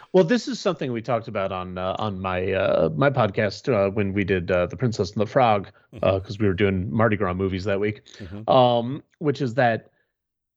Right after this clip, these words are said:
Speaker 1: Jim Cummings, as a voice actor, is somebody who, like, if you need him to just show up and play the tough guy, he'll phone it in.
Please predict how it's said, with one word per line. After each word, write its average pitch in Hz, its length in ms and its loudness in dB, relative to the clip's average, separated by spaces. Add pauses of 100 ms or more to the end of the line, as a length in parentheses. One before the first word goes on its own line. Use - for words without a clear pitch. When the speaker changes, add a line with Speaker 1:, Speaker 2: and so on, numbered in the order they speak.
(160)
Speaker 1:
Jim 165 240 2
Cummings, 107 520 -4
as 113 220 -4
a 104 40 -10
voice 123 260 0
actor, 110 300 -2
is 127 160 0
somebody 113 300 0
who, 117 120 0
like, 104 320 0 (520)
if 131 260 2
you 147 180 2
need 147 180 4
him 131 160 2
to 120 80 0
just 110 180 -2
show 117 160 2
up 110 120 -4
and 110 100 -6
play 135 140 2
the 104 100 -6
tough 117 200 -4
guy, 139 200 4
he'll 160 220 4
phone 135 280 2
it 107 80 -4
in. 120 140 -2